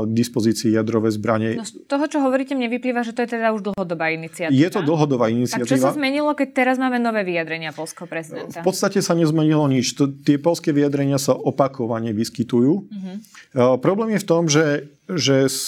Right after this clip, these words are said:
Speaker 1: spojenecké krajiny, ktoré disponujú jadrovými zbraniami, teda Spojené štáty americké, a Veľká Británia a Francúzsko, nie sú ochotné poskytnúť, teda rozmiestniť na poľskom území jadrové zbranie.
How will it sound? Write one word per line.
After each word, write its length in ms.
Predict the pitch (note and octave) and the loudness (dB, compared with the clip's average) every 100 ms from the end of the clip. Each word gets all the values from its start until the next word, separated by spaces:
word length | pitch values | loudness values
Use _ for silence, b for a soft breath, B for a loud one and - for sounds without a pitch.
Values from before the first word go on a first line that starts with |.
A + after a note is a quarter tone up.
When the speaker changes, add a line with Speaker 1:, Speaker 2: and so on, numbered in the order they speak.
| - - | -8 -6
Speaker 1:
spojenecké 480 | - D#3+ E3+ - | 0 0 0 0
krajiny, 320 | E3 D3+ D#3 D#3 | 0 2 2 2
ktoré 240 | D#3 C3+ | 2 2
disponujú 400 | C#3 - C3 A#2+ | 0 0 0 2
jadrovými 420 | A2+ A#2 A#2+ A#2+ | 2 2 0 -2
zbraniami, 540 | A#2 A2 A2 A2 B2+ A#2+ | -4 -2 -2 0 0 2
teda 140 | A#2 | 0
Spojené 240 | A#2+ - A#2 | -2 -2 -2
štáty 240 | - A2+ | 0 0
americké, 720 | A#2 A2 A#2 - A#2+ A2 A2 | 0 -2 -4 0 2 4 2
a 320 | - A2+ G#2+ A2 | 0 0 0 2
Veľká 300 | A#2+ A#2+ A#2 | 0 0 0
Británia 400 | A#2 B2 A#2 A2+ | -2 -2 -4 -4
a 80 | |
Francúzsko, 560 | - A#2+ A2+ B2 - A#2+ | -4 -6 -2 -4 0 0
nie 180 | B2 C3 | 4 2
sú 160 | C3+ C3 | 2 -2
ochotné 720 | B2+ - B2 A#2+ A#2 A#2+ B2+ | -4 0 0 0 -2 2 2
poskytnúť, 800 | A#2+ A#2+ - C3 - A#2 A2 - | 2 0 -2 -6 -2 -2 -2 -6
teda 240 | C3 B2 A2 | 0 2 2
rozmiestniť 580 | - - B2 A#2+ B2 - | -2 0 2 4 0 0
na 140 | A#2+ G#2+ | -2 -2
poľskom 320 | A#2+ - A#2 | -4 -4 -6
území 320 | A2 A2+ A2+ | -4 -4 -2
jadrové 260 | G2+ A2 A#2 | -4 -4 -4
zbranie. 400 | A2 A2 G#2+ | -2 -2 -2